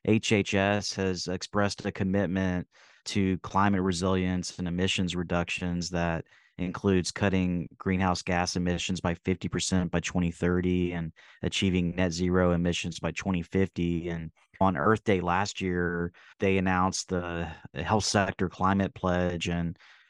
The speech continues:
uh, I believe as of today, there's, uh, a hundred and thirty-three organizations representing nine hundred hospitals that have signed on. And we need a, a movement, just like in value-based care. It's not unlike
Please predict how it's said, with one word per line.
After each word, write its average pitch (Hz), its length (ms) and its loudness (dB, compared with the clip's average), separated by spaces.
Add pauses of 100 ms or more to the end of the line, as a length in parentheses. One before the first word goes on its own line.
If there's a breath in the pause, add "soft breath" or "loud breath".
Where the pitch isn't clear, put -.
(100)
uh, 85 180 2
I 87 120 0
believe 107 320 6
as 92 180 2
of 87 120 -4
today, 92 640 0
there's, 87 420 -2
uh, 85 380 -2 (380 soft breath)
a 92 80 0
hundred 107 440 4
and 90 240 0
thirty-three 101 500 2
organizations 92 920 -2
representing 90 600 -2
nine 90 220 0
hundred 92 300 0
hospitals 92 580 0
that 87 120 -2
have 82 100 -4
signed 90 420 -2
on. 87 560 2 (420 loud breath)
And 92 300 2
we 98 140 2
need 117 240 4
a, 90 240 2 (460)
a 101 100 0
movement, 95 500 2
just 95 240 -10
like 101 240 2
in 92 140 -2
value-based 90 560 0
care. 87 400 0
It's - 160 -8
not 104 160 4
unlike 98 420 2